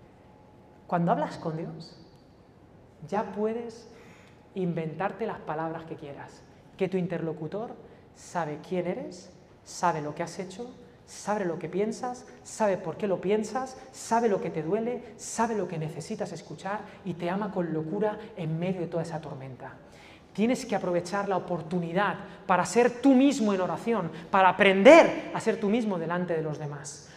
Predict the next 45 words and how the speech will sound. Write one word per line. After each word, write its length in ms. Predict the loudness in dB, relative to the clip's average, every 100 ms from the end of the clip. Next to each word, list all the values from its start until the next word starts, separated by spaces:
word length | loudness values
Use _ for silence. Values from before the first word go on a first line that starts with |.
| -8
Porque 200 | -4 -2
para 180 | 0 0
aprender 360 | 2 0 2 2
a 60 |
ser 180 | 2 0
humano 280 | 0 0 -2
y 20 |
comunicarse 560 | -4 -6 -6 -4 -4 -2
como 160 | -4 -2
un 60 |
humano, 360 | -2 -4 -6 -10 -14 -20 -12
hay 180 | -8 -6
que 100 | -6
aprender 400 | -8 -8 -8 -6
a 80 | -8
orar. 240 | -8 -12 -16 -20 -18
Y 40 | -10
si 120 | -10
tú 320 | -4 2 4
no 240 | 4 2 0
aprendes 460 | 0 -2 -2 -4
a 60 | -4
orar 280 | -2 -4 -4
con 180 | -6
Dios, 280 | 0 0 0
que 260 | -8 -6 -2
es 80 | 0
el 320 | -2 -2 -6
se-, 260 | -2 0
el 120 | 0 0
ser 260 | 0 0
que 80 | 0
más 180 | -2 -2
te 120 | -2
ama 260 | 0 -2 -6 -10 -4
y 80 | -2
más 160 | 0
te 100 | 0
comprende, 800 | -2 0 0 2 -2 -6 -14 -18 -20 -20 -20 -8
más 240 | -2 -2 0
dificultad 380 | -2 -2 0
vas 100 | -2
a 40 | -2
estar 200 | -4 -2
para, 220 | -4